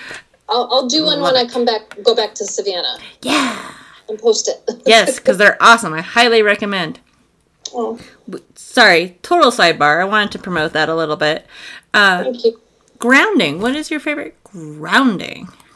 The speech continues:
Speaker 2: 'Cause I feel
Speaker 1: Hmm.
Speaker 2: like this is so important and everybody has their own way. Um, it was funny, uh, a bunch of witches I used to be in a group with didn't under, like, one of the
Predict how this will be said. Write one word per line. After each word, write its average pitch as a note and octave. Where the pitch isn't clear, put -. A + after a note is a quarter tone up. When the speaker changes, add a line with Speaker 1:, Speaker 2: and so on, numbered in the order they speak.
Speaker 2:
'Cause -
I A#3+
feel D#4+
Speaker 1:
Hmm. E4+
Speaker 2:
like C#4
this C#4+
is A3+
so C#4+
important A3
and F#3+
everybody B3
has A3+
their G3
own G3
way. G3
Um, F3+
it A3
was G3+
funny, C4+
uh, F#3
a -
bunch G#3+
of G#3
witches G#3
I F#3
used A3+
to -
be F3
in F#3+
a F3
group E3+
with E3
didn't C4+
under, A#3+
like, G3+
one G#3+
of A3
the G3